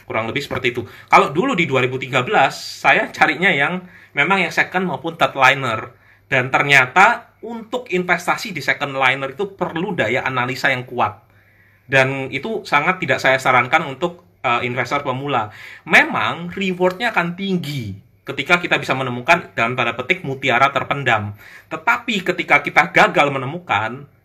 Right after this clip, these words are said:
maka yang terjadi adalah, ya, investasi kita jadi karang, bukan lagi jadi mutiara terpendam. Itu perlu hati-hati sekali. Kalau nanti lihat screenshot dari teman-teman yang, temannya yang bisa menemukan investasi yang naiknya sampai multi-bagger, ya,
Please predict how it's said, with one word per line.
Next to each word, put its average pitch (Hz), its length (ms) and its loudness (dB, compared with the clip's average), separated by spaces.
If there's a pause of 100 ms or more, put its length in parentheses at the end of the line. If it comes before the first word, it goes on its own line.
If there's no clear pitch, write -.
maka 120 160 2
yang 175 160 4
terjadi 143 320 0
adalah, 165 480 -2
ya, 117 320 0
investasi 123 480 -6
kita 190 160 0
jadi - 160 -4
karang, 123 560 4 (400)
bukan 127 240 2
lagi 120 240 -2
jadi 127 240 0
mutiara 120 400 0
terpendam. 113 640 -6 (320)
Itu 131 160 -8
perlu 170 240 2
hati-hati 123 320 0
sekali. 120 560 -2 (240)
Kalau 131 480 -2
nanti 143 240 2
lihat 147 560 0
screenshot 143 560 -2
dari 131 160 0
teman-teman 135 480 -2
yang, 139 160 -2 (560)
temannya 139 480 2
yang 127 80 -4
bisa 127 160 0
menemukan 127 640 0 (160)
investasi 135 480 0
yang 135 160 0
naiknya 123 240 4
sampai 123 560 0
multi-bagger, 143 800 2 (640)
ya, 139 400 4